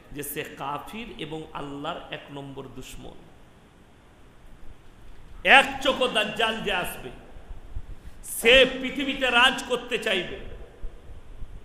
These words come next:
কিয়ামতের আলামতগুলো একটা করে প্রকাশ হতে শুরু হয়ে গেছে। আপনারা মনে করছেন যুদ্ধটা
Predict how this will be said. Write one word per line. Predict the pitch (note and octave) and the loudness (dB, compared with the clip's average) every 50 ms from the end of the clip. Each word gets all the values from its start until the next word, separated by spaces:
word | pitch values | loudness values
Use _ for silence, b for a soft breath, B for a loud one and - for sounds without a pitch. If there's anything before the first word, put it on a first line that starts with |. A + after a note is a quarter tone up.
| - - - - - - - - - - - - | -14 -14 -14 -12 -10 -8 -8 -8 -8 -10 -2 6
কিয়ামতের | A3 G#3+ A3+ B3 B3 B3+ B3 B3+ C4+ B3+ B3+ | 10 10 10 10 8 6 4 4 6 8 8
আলামতগুলো | A#3+ A#3+ B3 C4 C4+ C4+ C4 C4+ C4 - - B3+ C4 C4 C4+ | 8 8 8 6 6 6 4 0 -2 -2 2 2 4 6 6
একটা | C4+ C4 C4 - - C4 A#3+ | 4 4 2 2 0 0 2
করে | - B3+ B3+ B3+ | 2 2 2 2
প্রকাশ | B3+ B3+ B3+ B3 B3+ C4+ C4 - - | 2 0 -2 -2 0 0 0 0 -2
হতে | A#3 A#3 A#3+ A3+ | -4 -2 -2 -2
শুরু | G#3 A3 A#3+ A#3+ B3 A3+ | -2 -4 -4 -2 0 2
হয়ে | G#3 G3 F#3 F3 | 4 4 4 2
গেছে। | E3 D#3 - - - - - - - - - B B B B B B B B - - - - - - - - - - - - - | 0 -2 -4 -6 -10 -12 -14 -16 -18 -18 -18 B B B B B B B B -20 -20 -20 -20 -20 -20 -20 -20 -16 -16 -10 -2 2
আপনারা | G3+ G#3 G#3 A3 A#3 A#3+ A#3+ A#3+ A#3 | 2 2 2 4 6 6 8 8 6
মনে | A3+ A#3 A#3+ B3+ B3 | 4 2 0 -2 0
করছেন | A#3+ B3 A#3+ - - - A#3+ G#3+ G#3 E3 - | 0 0 0 0 0 -2 -2 -2 -4 -6 -6
যুদ্ধটা | A3+ C4 - - - A#3 - - A#3+ A3 | -6 -8 -8 -4 0 0 2 2 2 0